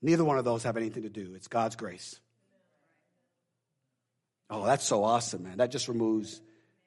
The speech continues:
every division. So if there's division in the church, it's because of your flesh. Right? And someone's out of faith. Somebody's out of faith.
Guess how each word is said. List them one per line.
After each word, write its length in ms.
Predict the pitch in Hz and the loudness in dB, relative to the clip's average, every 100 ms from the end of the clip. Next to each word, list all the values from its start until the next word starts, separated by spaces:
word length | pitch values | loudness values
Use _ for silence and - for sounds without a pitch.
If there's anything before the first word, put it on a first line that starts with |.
| _ _ - | _ _ -8
every 160 | 127 | -2
division. 400 | 143 135 113 107 | 0 0 0 -2
So 140 | - 143 | -2 0
if 60 | |
there's 200 | 147 139 | 2 2
division 400 | 143 123 175 175 | 0 2 4 4
in 60 | 160 | 0
the 80 | 151 | 2
church, 320 | 180 190 170 | 4 2 0
it's 100 | 123 | -8
because 320 | 120 143 127 | -6 -4 -4
of 100 | 117 | -6
your 100 | 117 | -8
flesh. 580 | - 156 113 - - - _ _ _ _ _ _ _ _ _ _ _ _ _ _ _ _ _ _ _ _ _ _ _ | -4 -2 -2 -6 -12 -16 _ _ _ _ _ _ _ _ _ _ _ _ _ _ _ _ _ _ _ _ _ _ _
Right? 320 | 113 127 196 - - _ _ _ _ _ _ _ - | 0 2 0 -4 -20 _ _ _ _ _ _ _ -10
And 80 | |
someone's 380 | - 180 151 120 | 4 4 6 2
out 100 | 110 | 2
of 80 | 113 | 0
faith. 300 | 139 95 - _ _ _ _ _ _ _ _ _ _ _ _ _ _ _ _ - | -4 -6 -12 _ _ _ _ _ _ _ _ _ _ _ _ _ _ _ _ -16
Somebody's 440 | - 151 127 104 101 | -2 0 0 0 -2
out 120 | 101 | -4
of 80 | - | -6
faith. 300 | 104 - | -10 -12